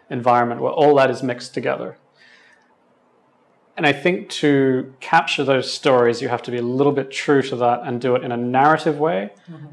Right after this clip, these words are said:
Speaker 1: You have to do it in plain language that follows the structure of the way people experience things. I think that basic stylistic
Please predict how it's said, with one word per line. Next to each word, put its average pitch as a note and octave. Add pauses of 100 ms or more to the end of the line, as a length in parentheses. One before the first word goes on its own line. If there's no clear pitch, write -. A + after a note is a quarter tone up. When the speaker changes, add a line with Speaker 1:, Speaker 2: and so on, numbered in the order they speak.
(160)
Speaker 1:
You C3
have C3+
to C3+
do C3+
it C3+ (100)
in A#2+ (520)
plain D3
language B2+
that C3+
follows B2+ (640)
the D3+
structure -
of A#2
the C3
way A#2+
people B2+
experience -
things. - (1300)
I C#3+
think F#3
that D#3
basic C#3
stylistic B2+